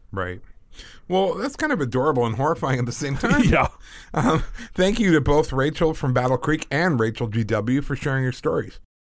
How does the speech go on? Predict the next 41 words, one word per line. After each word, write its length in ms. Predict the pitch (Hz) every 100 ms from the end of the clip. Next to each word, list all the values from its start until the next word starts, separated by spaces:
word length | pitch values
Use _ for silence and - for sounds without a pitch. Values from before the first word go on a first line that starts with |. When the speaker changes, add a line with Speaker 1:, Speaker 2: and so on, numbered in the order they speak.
| _ - _ _ - -
Speaker 1:
We 140 | 156
have 80 | 151
one 160 | 180
more 160 | 208 180
contributor 560 | - 160 - 156 160 180
before 320 | 165 - 143
we 120 | 131
bring 280 | 120 131 135
it 80 | 127
home 240 | 135 135
tonight, 360 | 127 127 160 196
and 240 | 127 113
that 240 | 117 143 -
is 160 | 143
Alexa. 640 | 160 160 104 - 101 98 - - - -
Now, 160 | 131 135
you 160 | 151
know 180 | 170 156
Alexa 300 | 151 - 139
personally, 360 | - 165 123 92
don't 200 | 92 101
you? 240 | 160 240 -
Speaker 2:
Uh, 220 | 135 139
sort 240 | 135 175 117
of. 120 | - - -
We 120 | 120
follow 260 | 120 165 156
each 100 | 135
other 140 | 135 120
on 60 |
Instagram. 440 | 120 - 107 113 107
We've 120 | 107
exchanged 360 | 104 - 117 104
a 60 |
few 120 | - 107
messages, 460 | 104 - 95 95
but 140 | 95 98
we've 160 | 110
never 160 | 113 104
actually 260 | 101 -
met. 200 | 92 90